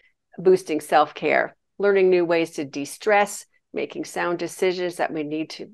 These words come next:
make each day. And Feng Shui also provides a way to take charge, which includes a balance of self-care of your body, nutrition, exercise,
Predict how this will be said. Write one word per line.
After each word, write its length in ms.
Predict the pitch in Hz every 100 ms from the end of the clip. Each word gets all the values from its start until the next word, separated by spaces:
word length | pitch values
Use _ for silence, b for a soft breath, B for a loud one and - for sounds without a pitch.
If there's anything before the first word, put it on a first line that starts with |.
| _ _ _ -
make 360 | 185 311 - -
each 320 | 139 - -
day. 340 | - - - _ b b b -
And 220 | 202 202
Feng 200 | 277 370
Shui 240 | - 269
also 340 | 240 320 392 339
provides 500 | - 170 147 135 156
a 60 |
way 180 | 147 143
to 100 | 139
take 300 | - 170 175
charge, 480 | - 320 190 101 - _
which 260 | - 202 196
includes 420 | 202 190 151 156
a 60 | 196
balance 440 | 160 131 226 285
of 80 | 269
self-care 640 | - 190 208 - 151 156
of 100 | 214
your 120 | 214
body, 460 | 175 151 139 165 226 -
nutrition, 540 | 165 - 151 - 214
exercise, 600 | 180 - 170 151 160 170